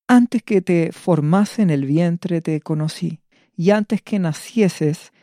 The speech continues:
te santifiqué, y te di por profeta a las naciones". ¿Qué quiere decir esto para con nosotros, para contigo? Puedes preguntarte, "Bueno, yo no sé si mi llamado es de ser profeta o no".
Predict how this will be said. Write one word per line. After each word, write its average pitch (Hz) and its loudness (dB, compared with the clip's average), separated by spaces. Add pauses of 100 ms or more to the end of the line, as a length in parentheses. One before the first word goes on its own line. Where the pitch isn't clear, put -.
te 165 -2
santifiqué, 170 -2 (320)
y 165 2
te 165 2
di 185 4
por 160 0
profeta 151 0
a 147 2
las 143 -2
naciones". 135 -6 (180)
¿Qué 190 2
quiere 175 2
decir 170 0
esto 165 0
para 147 -2
con 139 -4
nosotros, 151 0
para 143 2
contigo? 160 2 (260)
Puedes 196 4
preguntarte, 170 0
"Bueno, 180 2 (440)
yo 185 4
no 170 6
sé 170 -2
si 185 -2
mi 165 4
llamado 143 4
es 127 -4
de 147 0
ser 151 -4
profeta 135 -4
o 131 -4
no". 180 0